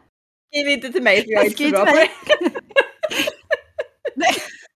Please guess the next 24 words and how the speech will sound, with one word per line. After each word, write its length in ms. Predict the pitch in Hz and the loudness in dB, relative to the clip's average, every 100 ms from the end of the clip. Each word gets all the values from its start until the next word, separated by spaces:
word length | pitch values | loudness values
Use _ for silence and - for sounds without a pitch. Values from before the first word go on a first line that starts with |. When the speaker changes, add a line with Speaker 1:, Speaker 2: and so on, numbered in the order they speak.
| _ - - _ _ _ _ _ _ - - - - - 523 494 - | _ -18 -18 _ _ _ _ _ _ -18 -16 -14 -16 -18 -20 -20 -12
Speaker 1:
Åh, 420 | 415 392 359 330 311 _ | -8 -6 -4 -6 -8 _
Gud. 400 | 277 269 254 247 - - - - _ _ _ | -14 -10 -10 -10 -14 -20 -20 -20 _ _ _
Speaker 2:
Åh. 60 | 427 | -6
Speaker 1:
Ja, 400 | 302 269 240 277 - | -2 -2 -2 -6 -6
nej, 420 | 311 277 247 320 | -4 -2 -2 -4
men 220 | 311 302 | -6 -6
det 80 | 254 | 0
är 140 | 247 262 | 0 -2
väl 220 | 285 277 | -6 -6
egentligen 360 | 247 254 254 | -8 -8 -8
det 160 | 247 208 | -6 -6
vi 100 | 208 | -6
har 200 | 233 208 | -6 -6
att 140 | 208 | -8
prata, 280 | - 226 - _ _ - - | -8 -10 -10 _ _ -16 -14
alltså 220 | 262 254 | -12 -10
det 140 | 233 | -8
vi 100 | 214 | -8
har 140 | 233 220 | -10 -10
att 100 | 233 | -10
säga 400 | 247 220 185 208 | -10 -10 -10 -10
om, 220 | 214 220 _ _ _ _ _ _ _ _ _ _ | -10 -12 _ _ _ _ _ _ _ _ _ _
om 100 | 247 | -16
titlar. 680 | 240 - 254 196 - 185 294 | -14 -12 -14 -16 -14 -12 -14